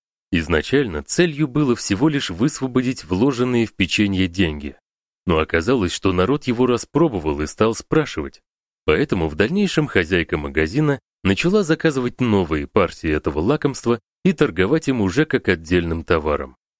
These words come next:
Если вы продаёте костюмы, взятка может быть галстуком или ремнём. Торгуете обувью,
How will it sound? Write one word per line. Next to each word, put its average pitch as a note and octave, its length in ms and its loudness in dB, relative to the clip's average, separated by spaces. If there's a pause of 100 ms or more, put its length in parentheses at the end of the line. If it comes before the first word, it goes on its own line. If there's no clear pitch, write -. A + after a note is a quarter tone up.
(460)
Если E3 340 2
вы C#3+ 240 2
продаёте F2+ 540 0
костюмы, F#2+ 600 0
взятка B2+ 460 0
может D#3+ 300 0
быть A2+ 200 2
галстуком B2 600 0
или A2+ 100 2
ремнём. F#2+ 520 0 (540)
Торгуете F2+ 600 2
обувью, A#2 540 0